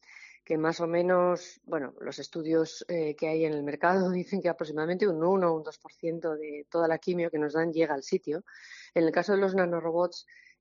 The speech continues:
es más. ¿Cuánto? Pues igual un diez por ciento o un ocho por ciento, con lo cual, bueno, pues, eh,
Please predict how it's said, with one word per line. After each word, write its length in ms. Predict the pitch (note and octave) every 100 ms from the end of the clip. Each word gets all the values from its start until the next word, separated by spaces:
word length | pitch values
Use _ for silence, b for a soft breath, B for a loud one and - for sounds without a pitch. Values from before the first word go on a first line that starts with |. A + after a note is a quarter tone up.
| _
es 220 | F#3+ F3
más. 280 | E3+ C3 -
¿Cuánto? 460 | - G3+ F#3+ - -
Pues 160 | D3+
igual 240 | D#3+ D#3 D#3
un 100 | D#3
diez 180 | C3 -
por 140 | C#3
ciento 600 | - A3+ G#3+ F#3 E3+ E3+ B B B -
o 200 | E3 D3+
un 120 | D3+
ocho 200 | D3 E3
por 160 | C#3 -
ciento, 320 | G#3+ G#3+ E3
con 100 | D#3+
lo 80 | D3
cual, 220 | E3+ G3
bueno, 220 | F#3+ G3
pues, 160 | - -
eh, 380 | - C#3 -